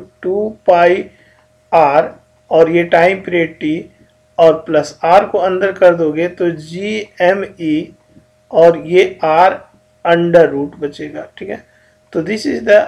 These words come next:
ये, ये भी एक फॉर्मेट अलग है। तो this is the linear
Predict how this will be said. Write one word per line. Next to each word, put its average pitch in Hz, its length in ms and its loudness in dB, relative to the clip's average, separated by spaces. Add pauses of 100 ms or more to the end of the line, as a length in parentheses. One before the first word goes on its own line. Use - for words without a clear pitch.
(580)
ये, 160 380 -6 (380)
ये 180 160 2
भी 202 140 -2
एक 180 380 -4 (280)
फॉर्मेट 160 560 2
अलग 156 340 2
है। 160 100 -4 (220)
तो 170 80 -6
this 190 260 -10
is 202 200 -4
the 190 140 8 (500)
linear 196 480 2